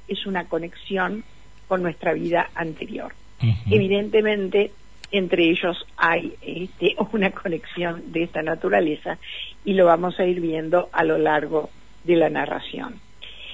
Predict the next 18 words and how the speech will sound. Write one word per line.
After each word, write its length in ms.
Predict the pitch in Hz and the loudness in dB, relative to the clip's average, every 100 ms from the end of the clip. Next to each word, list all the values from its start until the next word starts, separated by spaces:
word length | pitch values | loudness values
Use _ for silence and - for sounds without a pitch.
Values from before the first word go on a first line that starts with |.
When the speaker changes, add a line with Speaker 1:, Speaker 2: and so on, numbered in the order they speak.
| - - - | -12 -14 2
Speaker 1:
Bueno, 220 | - 285 | 6 6
llegamos 580 | 240 294 262 339 349 - | 6 4 2 2 0 0
al 300 | 233 190 180 | 6 6 6
tercer, 640 | 180 165 180 - 220 226 | 4 2 2 2 6 6
em, 400 | 214 185 175 160 156 - | 6 4 0 -6 -12 -10
itinerario 640 | 170 170 165 165 180 175 | -2 -2 0 0 0 -2
juntos, 760 | 170 254 226 175 165 196 247 - - - - - - - | -2 0 0 0 -2 -2 -2 -8 -18 -18 -18 -18 -18 -2
que 80 | 254 | 0
es 140 | 262 | 0
una, 400 | 294 226 196 175 170 165 - | 0 2 2 0 -2 -10 -10
una 160 | 190 180 | -6 -4
fiesta 300 | 220 277 262 | 0 0 0
que 120 | 190 | -2
se 120 | 170 | -2
organiza 460 | 170 160 165 190 190 | -2 -4 -8 -6 -4
en 80 | 165 | -4
la 60 | |
universidad, 680 | 160 156 156 - 147 190 202 | -6 -6 -8 -4 2 4 4